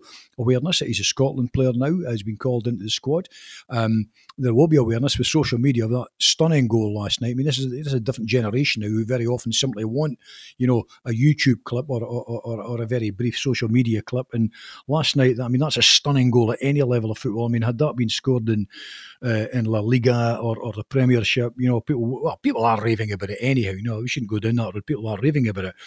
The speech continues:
and it was a magnificent goal. So that one's, that, that will again have maybe just, um, you know, brought them back to the attention of those who might have been interested in the first place, or, or some who might not have been,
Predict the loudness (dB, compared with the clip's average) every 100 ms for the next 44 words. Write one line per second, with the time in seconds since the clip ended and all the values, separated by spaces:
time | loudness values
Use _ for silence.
0 | -20 -8 -6 -2 -2 -2 -4 -4 -4 -2
1 | 0 2 2 0 -4 -14 -4 -4 -2 0
2 | 0 -2 -6 -8 -10 -12 -6 -4 -2 0
3 | 0 -2 0 0 0 -2 -4 -6 -20 -20
4 | -20 -8 -4 0 2 2 -2 0 0 0
5 | 0 2 2 2 0 0 0 _ _ _
6 | -2 0 0 -4 0 2 2 0 0 2
7 | 2 0 4 4 4 0 -2 -2 -2 -2
8 | -6 -8 -6 -6 -6 -8 -6 -4 -4 -2
9 | -2 0 4 6 6 6 2 2 2 0
10 | 0 0